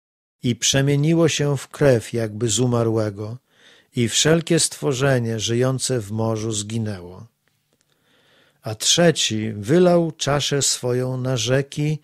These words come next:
i źródła wód i przemieniły się w krew. I usłyszałem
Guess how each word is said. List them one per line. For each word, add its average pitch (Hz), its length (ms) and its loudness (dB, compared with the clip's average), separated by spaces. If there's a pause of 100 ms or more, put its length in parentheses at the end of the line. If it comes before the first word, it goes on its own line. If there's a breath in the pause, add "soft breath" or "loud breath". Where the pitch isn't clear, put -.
(140 soft breath)
i 143 160 -2
źródła 131 480 4
wód 104 500 -6 (580 soft breath)
i 120 100 0
przemieniły 139 800 4
się 123 260 -2
w - 100 -14
krew. - 580 -12 (880)
I 127 100 0
usłyszałem 139 760 4